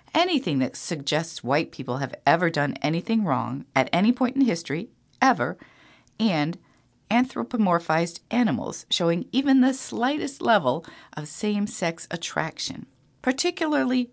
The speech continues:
penguins. Number two, remember our new D N A policy when it comes to using quotes from well-known fascists and mass murderers.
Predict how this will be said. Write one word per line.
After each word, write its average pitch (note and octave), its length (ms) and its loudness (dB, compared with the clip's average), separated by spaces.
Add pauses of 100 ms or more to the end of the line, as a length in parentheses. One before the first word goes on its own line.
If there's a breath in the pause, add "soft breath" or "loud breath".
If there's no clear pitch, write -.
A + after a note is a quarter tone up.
(260)
penguins. - 680 -6 (1300 loud breath)
Number A#2+ 260 -6
two, C#4+ 400 -2 (640 loud breath)
remember C4+ 500 8
our E3+ 300 6
new F3+ 480 0 (460)
D D3 220 2
N C3+ 100 2
A C#3+ 480 0
policy - 540 -4 (160)
when E3 200 4
it - 100 -2
comes D#3+ 260 -2
to D3 80 -4
using C3+ 260 0
quotes - 460 0
from D3 200 -4
well-known C3+ 440 2
fascists D#3+ 800 -2
and F3+ 160 2
mass D3+ 280 0
murderers. F3+ 680 -4